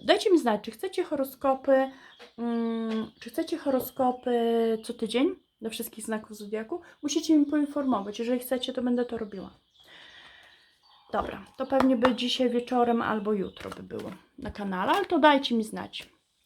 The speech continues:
Dobra, kochani. Nawet dla pięciu osób jest, jest warto robić. Dobra, teraz się skupiamy na liście tej osoby, dobrze? Myśl o tej osobie, o której myślałaś przy wyborze kart.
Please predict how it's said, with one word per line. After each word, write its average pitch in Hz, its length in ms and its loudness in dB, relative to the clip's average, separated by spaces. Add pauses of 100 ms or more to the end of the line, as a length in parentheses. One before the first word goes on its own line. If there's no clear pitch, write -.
(220)
Dobra, 190 280 2
kochani. 185 420 -4 (1500)
Nawet 262 340 6
dla 247 240 6
pięciu 359 840 4 (540)
osób - 500 -4 (260)
jest, - 300 -10 (600)
jest 202 160 -8
warto 180 360 -2
robić. - 420 -10 (680)
Dobra, 214 200 0
teraz 359 320 4
się 285 100 -2
skupiamy 262 560 2
na 220 300 2 (240)
liście 214 600 -6 (380)
tej - 220 -8
osoby, - 440 -8
dobrze? 247 420 -2 (2750)
Myśl 240 260 -2
o - 20 -10
tej 202 200 -10
osobie, 202 360 -6
o 196 40 -6
której 208 440 -10
myślałaś 202 460 -2
przy - 180 -6
wyborze 190 380 -6
kart. 240 400 -4